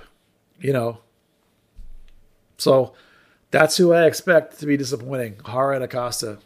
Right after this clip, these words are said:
which, you know, that's no fun. All right, Caleb Friedrich.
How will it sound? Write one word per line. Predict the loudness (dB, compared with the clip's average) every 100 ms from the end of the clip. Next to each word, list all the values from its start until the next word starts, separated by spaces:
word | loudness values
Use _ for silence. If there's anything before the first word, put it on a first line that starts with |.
| -14
which, | -8 -8 -8 _
you | -14
know, | -14 -14 -20 _
that's | -8 -8
no | -8 -10
fun. | -10 -12 -14 _ _ _
All | 4
right, | 6 4
Caleb | 0 0 2 0 -4
Friedrich. | -8 -4 -2 0 -4 -6